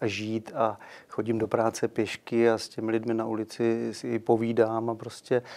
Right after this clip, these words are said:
se jim dívám do očí. To mně přijde, že je důležité.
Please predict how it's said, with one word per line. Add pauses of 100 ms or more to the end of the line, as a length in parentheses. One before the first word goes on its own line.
(100)
se
jim
dívám
do
očí.
To
mně
přijde,
že
je
důležité.